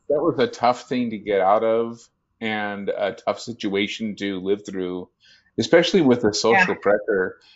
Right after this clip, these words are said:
Speaker 1: from your family, your friends to stay in. That's big. That's, that's a, that's huge. So good job on that.
Speaker 2: Thank you.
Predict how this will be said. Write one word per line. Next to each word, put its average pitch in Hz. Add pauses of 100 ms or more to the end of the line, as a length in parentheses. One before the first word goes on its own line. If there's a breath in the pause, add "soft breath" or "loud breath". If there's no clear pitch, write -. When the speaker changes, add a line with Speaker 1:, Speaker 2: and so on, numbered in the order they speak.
(140)
Speaker 1:
from 107
your 101
family, 107
your 101
friends 104 (320)
to 110
stay 101
in. 107 (260)
That's 107
big. 107
That's, 110
that's -
a, 98
that's 110
huge. 95
So 90 (180)
good 113
job 107
on 90
that. - (380)
Speaker 2:
Thank 403
you. 180